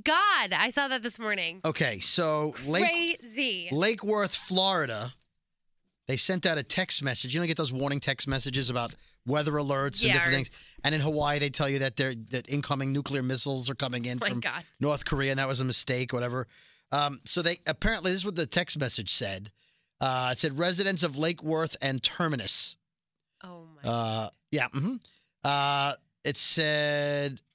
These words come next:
Speaker 2: um, "There are fewer residents now due, due to extreme zombie activity."
Speaker 1: <laughs> Oh my God. I think that would, I would be terrified but equally excited if I got
Speaker 2: Yeah.
Speaker 1: that text message.
Speaker 2: Right.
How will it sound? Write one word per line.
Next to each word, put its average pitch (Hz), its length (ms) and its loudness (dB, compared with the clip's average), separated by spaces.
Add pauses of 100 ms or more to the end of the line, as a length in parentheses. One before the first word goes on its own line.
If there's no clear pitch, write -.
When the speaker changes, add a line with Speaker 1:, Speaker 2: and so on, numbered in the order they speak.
(360)
Speaker 2:
um, 113 920 -10 (280)
"There 139 200 -2
are 131 100 -2
fewer 196 320 -2
residents 160 460 0
now 151 240 0
due, 143 300 -2
due 143 260 -4
to 151 140 -2
extreme 160 420 -2
zombie 147 360 0
activity." 104 560 -8
Speaker 1:
<laughs> - 40 -20 (880)
Oh - 40 -2 (200)
my 240 60 -20 (320)
God. - 760 -8 (120)
I 302 120 4
think 427 320 -2
that 370 140 4
would, 262 260 -6
I 220 120 2
would 247 80 -6
be 269 140 0
terrified 240 560 -2
but 226 140 0
equally 214 400 -8
excited 185 480 0
if 175 100 -10
I 180 80 -2
got - 20 0
Speaker 2:
Yeah. 170 180 2
Speaker 1:
that 202 160 2
text 247 300 0
message. 240 340 -2
Speaker 2:
Right. 151 260 2